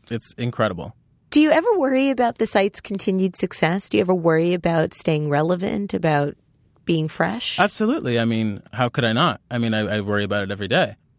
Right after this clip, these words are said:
Speaker 1: But it's, it's that constant innovation that we're able to do. We, we're a very small team, so we're able to do a lot of things, and, and we're, we're able to be very nimble.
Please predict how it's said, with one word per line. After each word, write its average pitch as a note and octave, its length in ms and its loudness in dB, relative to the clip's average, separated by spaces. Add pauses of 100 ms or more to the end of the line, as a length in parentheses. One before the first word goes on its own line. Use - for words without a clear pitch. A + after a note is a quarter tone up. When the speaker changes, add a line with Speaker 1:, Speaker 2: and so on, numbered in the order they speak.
(140)
Speaker 1:
But C3+ 140 4
it's, - 420 -4 (220)
it's C#3+ 140 0
that E3 120 4
constant E3+ 340 0
innovation C3+ 500 2
that A2 100 -2
we're A#2+ 140 0
able A2+ 120 -2
to G#2 100 -8
do. A2+ 160 -2
We, B2 200 0
we're C#3+ 180 0
a C#3 60 2
very D3+ 200 4
small B2+ 300 2
team, C3 380 -2 (260)
so - 160 2
we're C#3 160 4
able D3+ 160 4
to C#3+ 100 0
do C#3 280 2
a B2 80 4
lot B2 240 4
of A#2+ 80 -2
things, C3 320 -2
and, B2 200 0
and A#2 380 -2
we're, C3 300 0
we're D3 120 4
able E3+ 140 2
to E3+ 60 2
be E3+ 80 4
very C#3+ 240 2
nimble. A#2+ 420 -2